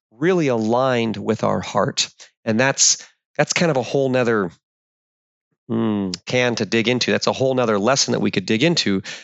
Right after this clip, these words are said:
But if you need help finding your stride, if you need help staying focused, if you need help building momentum, I want you to know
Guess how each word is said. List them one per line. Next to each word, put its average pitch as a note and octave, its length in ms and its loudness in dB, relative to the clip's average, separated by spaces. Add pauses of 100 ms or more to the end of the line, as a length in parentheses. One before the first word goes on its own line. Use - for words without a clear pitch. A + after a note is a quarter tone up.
(200)
But C3 200 0
if F3 220 -2
you F#3 100 4
need G#3 300 2
help D#3+ 340 0
finding B2+ 540 0 (180)
your A#2+ 100 -2
stride, G2 680 0 (240)
if - 100 -10
you E3+ 80 4
need A3 160 2
help E3+ 240 0
staying C#3+ 440 2
focused, B2 480 0
if A2 60 -6
you C3 60 -2
need F3 140 2
help D3+ 260 2
building C#3+ 320 0
momentum, A#2+ 460 0
I B2 60 0
want B2 160 0
you C3+ 80 0
to B2+ 60 0
know A#2+ 360 0